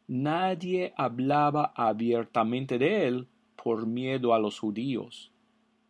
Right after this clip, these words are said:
Evidentemente, Jesús fue el tema principal de conversación durante aquella fiesta.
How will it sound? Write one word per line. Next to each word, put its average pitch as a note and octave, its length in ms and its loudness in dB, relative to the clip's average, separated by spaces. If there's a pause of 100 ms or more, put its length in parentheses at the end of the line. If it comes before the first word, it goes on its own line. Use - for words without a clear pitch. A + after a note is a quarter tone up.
(720)
Evidentemente, F#3+ 1000 2 (120)
Jesús D#3 380 2
fue F3+ 220 4
el D#3 160 2
tema F3 400 2
principal D3+ 640 4
de C#3+ 120 2
conversación C3 920 0
durante B2 480 2
aquella A#2 420 2
fiesta. - 680 2